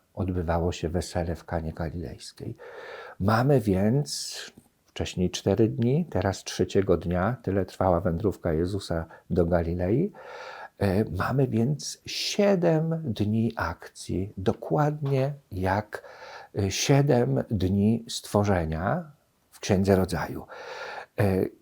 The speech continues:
trzeciego dnia odbywało się wesele w Kanie Galilejskiej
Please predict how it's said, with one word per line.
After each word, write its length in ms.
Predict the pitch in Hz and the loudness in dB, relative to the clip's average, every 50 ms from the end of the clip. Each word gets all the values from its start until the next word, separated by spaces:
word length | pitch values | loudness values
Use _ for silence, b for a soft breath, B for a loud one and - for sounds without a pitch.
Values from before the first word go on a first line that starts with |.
| _ - | _ -4
trzeciego 640 | - - - - 151 143 - - 180 151 139 123 | 0 2 6 6 6 6 8 6 10 10 10 10
dnia 200 | 117 123 120 107 | 10 8 8 8
odbywało 540 | 110 101 90 104 101 98 107 107 101 98 - | 8 8 6 6 6 8 8 8 8 8 6
się 140 | - - 90 | 4 0 2
wesele 500 | 87 101 98 - - 107 92 85 87 85 | 2 2 2 4 4 4 4 4 2 0
w 140 | - - | -2 -4
Kanie 340 | - - 113 101 104 95 92 | -2 2 2 4 4 4 2
Galilejskiej 1040 | 90 92 87 82 80 78 82 90 101 131 143 143 - - - - 151 156 175 190 190 | 2 2 2 2 0 0 2 2 4 2 2 0 -4 -8 -2 0 0 2 2 0 -4